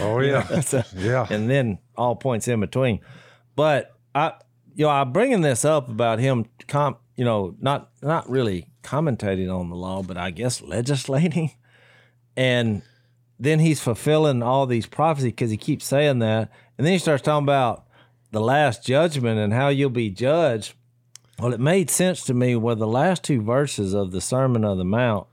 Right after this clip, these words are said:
Speaker 2: after he, he finishes in verse twenty-eight, it says, "When Jesus had finished saying these things, the crowds were amazed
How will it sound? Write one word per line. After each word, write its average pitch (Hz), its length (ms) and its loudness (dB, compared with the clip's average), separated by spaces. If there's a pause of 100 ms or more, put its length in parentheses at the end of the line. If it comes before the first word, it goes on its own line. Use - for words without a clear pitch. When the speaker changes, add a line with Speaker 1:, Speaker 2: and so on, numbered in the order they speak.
Speaker 2:
after 120 380 -2
he, 104 320 -2
he 101 160 -6
finishes 98 720 -2 (960)
in 107 160 0
verse 113 260 0
twenty-eight, 127 560 0
it 95 120 -4
says, 117 240 0
"When 104 140 0
Jesus 135 300 0
had 110 220 0
finished 147 360 -2
saying 143 340 2
these 104 220 -2
things, 107 380 0
the 92 100 -4
crowds 131 760 0 (100)
were 107 200 -2
amazed 104 680 -2